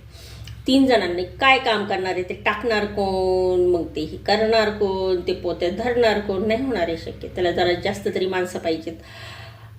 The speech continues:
आणि, आणि मग बाहेरचे माणसं पण नाही, त्याच्यामुळे आता ते थ्रेशर मशीन बहुतेक उद्या किंवा परवा येणार आहे. आणि पाऊस पण सांगितलेला आहे.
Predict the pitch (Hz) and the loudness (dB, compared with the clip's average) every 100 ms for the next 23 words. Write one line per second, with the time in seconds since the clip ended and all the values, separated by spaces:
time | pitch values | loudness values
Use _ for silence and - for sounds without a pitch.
0 | 202 196 196 190 190 190 190 190 190 - | 2 4 4 2 2 2 0 -2 -6 -14
1 | - - - - - - - - - - | -16 -16 -16 -16 -16 -14 -14 -12 -12 -8
2 | - - - - - - - - - 196 | -8 -8 -8 -10 -10 -10 -10 -8 -2 0
3 | 196 190 185 208 208 - 196 190 185 202 | 2 2 2 2 0 0 -2 -2 -4 -4
4 | 190 180 180 185 190 180 180 175 180 - | -2 -2 -2 -4 -4 -2 0 -2 -4 2
5 | 180 175 - 175 185 175 185 - 180 175 | 2 2 -2 -2 0 -2 -2 -2 0 0
6 | 170 160 170 160 160 160 156 180 190 196 | -2 -4 -2 0 0 0 0 0 0 2
7 | 190 190 185 185 202 - - - - - | 0 -2 -2 -4 -6 -10 -10 -10 -10 -18
8 | - 190 175 165 170 175 - 190 185 180 | -10 -6 -6 0 0 0 -2 -4 -2 0
9 | 180 180 180 180 180 190 | 2 2 0 0 0 0